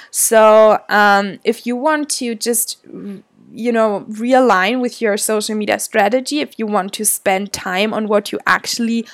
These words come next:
love to do, what works, what gives you the attention online, what gives you the dream clients,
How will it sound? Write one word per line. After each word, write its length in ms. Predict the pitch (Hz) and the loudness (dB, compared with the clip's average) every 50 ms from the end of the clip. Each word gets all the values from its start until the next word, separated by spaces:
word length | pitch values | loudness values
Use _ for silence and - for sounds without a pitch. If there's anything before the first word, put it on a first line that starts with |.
| - - - | -18 -8 -2
love 380 | 233 226 208 202 202 208 - | 4 6 6 6 6 4 -2
to 100 | - 247 | -10 -10
do, 240 | 202 - 247 269 285 | -8 -8 -6 -6 -2
what 240 | 262 226 214 214 - | 0 0 -2 -2 -4
works, 460 | 196 196 180 185 180 - - - - | -6 -4 -2 -2 -4 -6 -10 -8 -6
what 240 | 220 220 208 _ - | -6 -6 -6 _ -8
gives 260 | 214 220 220 214 220 | -6 -6 -6 -6 -6
you 200 | 233 254 269 262 | -6 -6 -4 -2
the 140 | 233 254 - | -2 -2 -2
attention 640 | 254 240 - - - 226 196 220 214 - 262 254 - | -2 -4 -8 -8 -8 -6 -6 -6 -6 -6 -6 -6 -4
online, 560 | - 269 262 269 269 262 254 247 254 254 240 | -4 -4 -2 -2 -2 0 0 -2 -2 -2 -2
what 220 | 220 208 208 _ | -4 -4 -6 _
gives 320 | - 233 220 220 233 240 240 | -6 -6 -6 -6 -6 -8 -8
you 80 | 247 | -8
the 140 | 233 214 233 | -6 -6 -8
dream 340 | 220 - 226 233 233 233 220 | -8 -6 -6 -4 -4 -4 -6
clients, 800 | 214 - - 247 220 214 214 214 214 208 208 214 220 220 - | -8 -8 -6 -6 -4 -4 -4 -4 -2 -2 -2 -2 -4 -6 -10